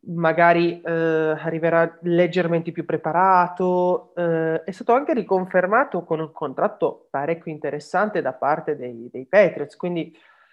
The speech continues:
c'è voglia di investire su di lui. Mm, è ovvio, bisogna pre-, prendere anche un po' la filosofia americana del proverbio che dice:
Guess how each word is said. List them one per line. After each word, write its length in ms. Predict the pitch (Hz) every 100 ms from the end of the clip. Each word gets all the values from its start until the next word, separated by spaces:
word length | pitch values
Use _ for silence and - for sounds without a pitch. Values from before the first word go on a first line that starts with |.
| _ _ _
c'è 220 | - 151
voglia 240 | 156 190
di 80 | 160
investire 560 | 151 151 147 220 190 156
su 140 | -
di 140 | 160 160
lui. 460 | 156 151 151 151 175
Mm, 1200 | 165 160 156 156 156 156 151 147 147 147 143 143 143 _ _ _ _ _ _ -
è 140 | 147
ovvio, 340 | 165 180 160 -
bisogna 560 | 175 156 170 156 160 165
pre-, 480 | 160 180 165 - _ -
prendere 340 | 170 175 160
anche 200 | 165 165
un 100 | 147
po' 140 | 156
la 120 | 160 160
filosofia 580 | 151 147 151 - 160
americana 840 | 156 156 170 175 151 147 170 175 - _ _ _ _
del 160 | 139 139
proverbio 500 | 170 160 156 156 151
che 100 | 147
dice: 580 | 143 - 147 123 -